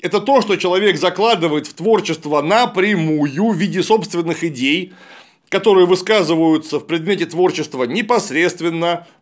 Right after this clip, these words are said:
прямым текстом или в виде неких загадок, пасхальных яиц, отсылок. Словом,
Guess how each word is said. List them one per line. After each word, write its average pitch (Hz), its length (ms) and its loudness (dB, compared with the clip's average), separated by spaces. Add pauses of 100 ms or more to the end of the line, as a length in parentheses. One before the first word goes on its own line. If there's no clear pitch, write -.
прямым 214 440 2
текстом 185 520 0
или 185 300 -4
в 151 40 -8
виде 151 200 -8
неких 175 400 -4
загадок, 151 720 -2
пасхальных 160 560 -4
яиц, 175 280 -8
отсылок. 185 560 -2 (580)
Словом, 175 500 2